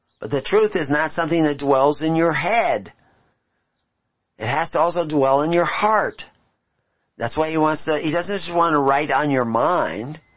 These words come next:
He wants to write on your heart and your mind. He wants his character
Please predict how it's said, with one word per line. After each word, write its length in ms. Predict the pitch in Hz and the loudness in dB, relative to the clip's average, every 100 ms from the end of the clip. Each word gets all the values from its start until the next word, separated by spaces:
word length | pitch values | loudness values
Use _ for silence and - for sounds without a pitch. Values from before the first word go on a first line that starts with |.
| _ _ _ - - | _ _ _ -20 -8
He 120 | - | 0
wants 180 | 156 175 | 2 2
to 80 | 165 | 0
write 240 | 147 147 | 0 2
on 140 | 156 160 | 0 2
your 140 | 156 | 0
heart 500 | - - 131 - - | -2 -4 0 0 -2
and 240 | - 131 127 | -4 -2 0
your 160 | 110 | 0
mind. 640 | 104 101 101 - 55 - - _ _ _ _ _ _ _ _ _ _ | 0 0 0 -2 -10 -18 -20 _ _ _ _ _ _ _ _ _ _
He 100 | 143 | 0
wants 260 | 143 160 - | 2 0 -4
his 200 | 170 139 | -8 -6
character 640 | - 214 175 123 127 | -4 -2 -2 0 0